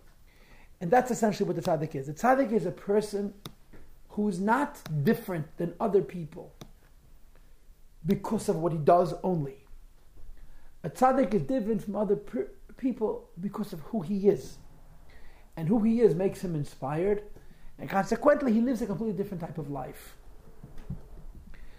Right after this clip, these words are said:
The Alter Rebbe, as you know, is giving us mystical definitions for tzaddik ben Yerusha,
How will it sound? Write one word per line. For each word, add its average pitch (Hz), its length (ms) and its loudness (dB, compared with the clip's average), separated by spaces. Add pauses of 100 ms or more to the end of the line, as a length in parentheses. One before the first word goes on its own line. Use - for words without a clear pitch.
(300)
The 160 220 0 (260)
Alter 247 300 8
Rebbe, 160 480 2 (440)
as 143 140 -6
you 160 100 0
know, 156 360 2 (2500)
is 196 140 -2
giving 233 320 6
us - 160 -2 (360)
mystical 220 540 6
definitions 151 600 0
for - 80 -4
tzaddik 151 320 4
ben 139 160 -2
Yerusha, 123 340 -8